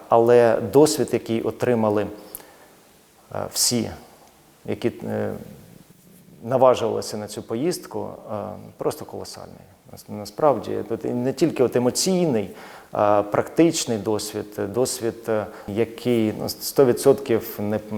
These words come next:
не забудеться і, і буде, буде завжди в пам'яті, і буде завжди застосовуватися ті навички, які здобули там,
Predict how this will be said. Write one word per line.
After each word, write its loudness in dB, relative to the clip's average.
не 6
забудеться 2
і, -6
і -4
буде, 2
буде 0
завжди 0
в -4
пам'яті, 2
і -4
буде -4
завжди -6
застосовуватися -2
ті 0
навички, 4
які -4
здобули -4
там, 2